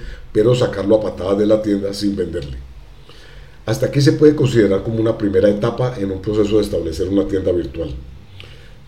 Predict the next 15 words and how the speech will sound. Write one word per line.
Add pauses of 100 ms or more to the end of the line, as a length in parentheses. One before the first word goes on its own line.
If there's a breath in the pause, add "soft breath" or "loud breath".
(160)
Si
cuenta
con
pocos
recursos,
bien
sea
monetarios
o
de
personal,
para
administrar
la
tienda,